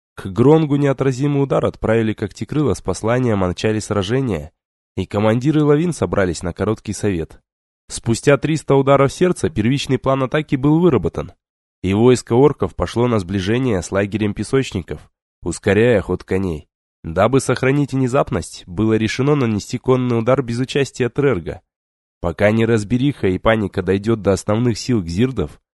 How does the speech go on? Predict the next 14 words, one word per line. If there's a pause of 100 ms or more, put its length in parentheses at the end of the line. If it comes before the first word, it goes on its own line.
(220)
лавины
успеют
поглотить
не
менее
половины
лагеря. (600)
Таким
образом,
основное
сражение
состоится
посреди
обозов